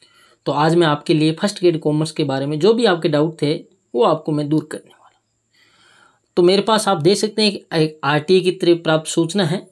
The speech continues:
जो दस पाँच दो हज़ार तेईस को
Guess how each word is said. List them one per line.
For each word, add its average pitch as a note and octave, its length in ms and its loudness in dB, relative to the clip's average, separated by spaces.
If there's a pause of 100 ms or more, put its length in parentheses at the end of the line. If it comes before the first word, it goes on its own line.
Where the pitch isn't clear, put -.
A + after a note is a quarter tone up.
(140)
जो C3+ 540 -4
दस E3+ 240 0
पाँच C#3+ 360 -4
दो D3+ 160 2
हज़ार C#3+ 200 -2
तेईस D3+ 280 -2
को C3+ 420 -10